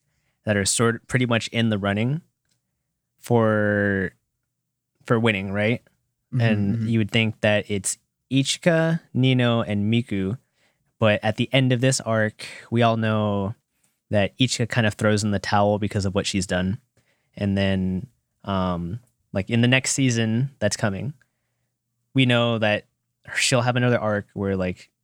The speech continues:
Speaker 1: she doesn't go to school, and then, like, they try and, like, get her back in, and then she, like, reaffirms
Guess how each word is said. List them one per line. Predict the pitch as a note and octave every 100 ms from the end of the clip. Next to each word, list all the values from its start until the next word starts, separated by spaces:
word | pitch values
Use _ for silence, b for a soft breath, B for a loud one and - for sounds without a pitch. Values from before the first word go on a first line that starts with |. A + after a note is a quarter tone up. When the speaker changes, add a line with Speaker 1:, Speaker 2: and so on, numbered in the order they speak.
| _
Speaker 1:
she | - G2
doesn't | G2+ G2
go | G#2+
to | G#2+
school, | - A#2+ A#2 A2+ A2+
and | G#2
then, |
like, | G2 F#2+ -
they | G2
try | F#2 G#2+
and, | G2+ G2
like, | F#2
get | F#2 G#2+
her | G2+
back | F#2+ G2
in, | G2+ F#2+
and | F#2
then | F#2
she, | F2+ G2+
like, | F#2+ F#2+
reaffirms | G#2+ G2 G2 F#2+ F2+